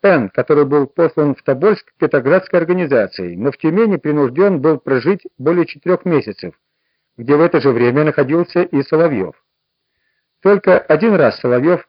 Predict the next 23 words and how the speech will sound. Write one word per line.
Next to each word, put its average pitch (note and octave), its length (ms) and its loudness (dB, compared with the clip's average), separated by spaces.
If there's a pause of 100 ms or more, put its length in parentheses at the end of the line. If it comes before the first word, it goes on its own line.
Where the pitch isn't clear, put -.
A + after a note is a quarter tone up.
разрешил C#3+ 640 0
перед C3 240 -4
самым D#3+ 420 0
увозом B2+ 600 0
большевиками C#3+ 600 0
царской D3 460 0
семьи D3 320 0
из - 80 -8
Тобольска D3 520 0
в - 20 0
Екатеринбург C3+ 760 0 (540)
Н G#3+ 300 2 (120)
поездку E3 460 0
в - 40 -12
Тобольск, A#2+ 480 0 (300)
но C3+ 180 0
на A3+ 120 4
одни F3+ 220 0
сутки. F2+ 500 -12 (1120)
На A2+ 100 -4
мой E3 140 0
вопрос, E3 420 2
почему D#3+ 420 -2